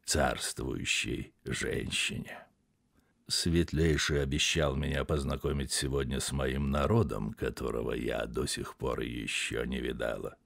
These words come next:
говорила дама с голубыми глазами, рассматривая с любопытством запорожцев.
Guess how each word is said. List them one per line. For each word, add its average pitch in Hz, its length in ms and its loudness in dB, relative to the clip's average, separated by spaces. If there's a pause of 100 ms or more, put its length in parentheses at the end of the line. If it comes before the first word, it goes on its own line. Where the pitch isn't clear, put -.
(380)
говорила 67 600 2
дама 85 280 6
с 67 80 -2
голубыми 71 440 2
глазами, 80 600 4 (320)
рассматривая 98 1120 4
с - 100 -2
любопытством 58 760 -2
запорожцев. - 920 -4